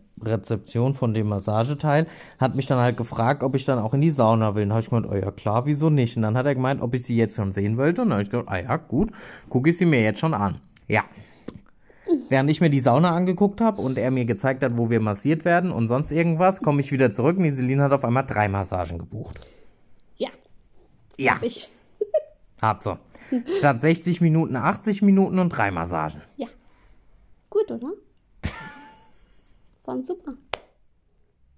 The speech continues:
Speaker 2: <laughs>
Speaker 1: Die kann man einfach nicht allein lassen, die Frau.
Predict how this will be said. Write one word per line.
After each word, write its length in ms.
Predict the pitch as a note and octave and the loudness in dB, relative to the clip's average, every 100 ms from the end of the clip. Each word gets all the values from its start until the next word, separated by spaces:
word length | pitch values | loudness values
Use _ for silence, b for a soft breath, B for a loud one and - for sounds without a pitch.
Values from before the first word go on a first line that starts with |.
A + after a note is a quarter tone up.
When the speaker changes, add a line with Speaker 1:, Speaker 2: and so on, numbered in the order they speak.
| _ D4 | _ -8
Speaker 2:
<laughs> 80 | C#4+ - _ _ B4+ D5 - _ - - G#4+ _ _ _ _ B B B G4 G4+ F4+ D4+ B B B B - | -8 -14 _ _ -8 -8 -12 _ -10 -10 -14 _ _ _ _ B B B -14 -12 -14 -18 B B B B -20
Speaker 1:
Die 60 | - | -8
kann 140 | C3+ D3+ | -2 2
man 160 | E3 | 2
einfach 200 | E3+ F3+ | 2 2
nicht 180 | F#3 F3+ | 2 2
allein 260 | E3+ F#3 A3+ | 2 2 2
lassen, 280 | C#3 A#2+ | 0 -2
die 100 | A2 | -4
Frau. 360 | A2 - A2 A2+ | -4 -2 -2 -2